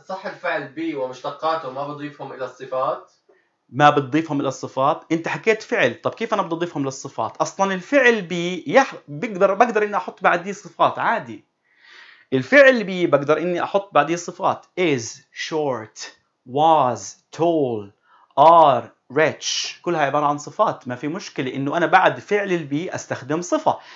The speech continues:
Speaker 2: لكن بديش إياك تدمج يا فيصل إنه الفعل ملوش دخل بالصفة. الفعل verb والصفة adjective. لكن بعد البي is, am, are, was, were بقدر إني أستخدم صفات عادي جدًا.
Speaker 1: كمان سوسن بتحكي لك:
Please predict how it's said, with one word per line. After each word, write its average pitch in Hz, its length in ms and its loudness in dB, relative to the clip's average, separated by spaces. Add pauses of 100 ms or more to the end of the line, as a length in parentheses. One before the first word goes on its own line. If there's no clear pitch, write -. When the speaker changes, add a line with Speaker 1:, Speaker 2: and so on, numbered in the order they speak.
(140)
Speaker 2:
لكن 160 440 4
بديش 139 320 -2
إياك 220 200 6
تدمج 202 380 -4
يا 185 140 4
فيصل 190 560 2
إنه 175 180 2
الفعل 226 540 4
ملوش 185 260 6
دخل 190 280 4
بالصفة. 175 440 -4 (280)
الفعل 147 440 4
verb 143 440 8 (240)
والصفة 135 560 4
adjective. 143 380 -4
لكن 202 540 8
بعد 220 320 8
البي 139 520 4 (240)
is, 240 180 10 (240)
am, 185 200 10 (180)
are, 156 240 12 (120)
was, 180 340 10
were 185 520 8
بقدر 139 680 4
إني 175 340 0
أستخدم 202 420 -2
صفات 233 480 2
عادي 151 240 6
جدًا. 143 400 -4 (520)
Speaker 1:
كمان 170 240 -6
سوسن 170 320 -10
بتحكي 143 320 -16
لك: 151 180 -10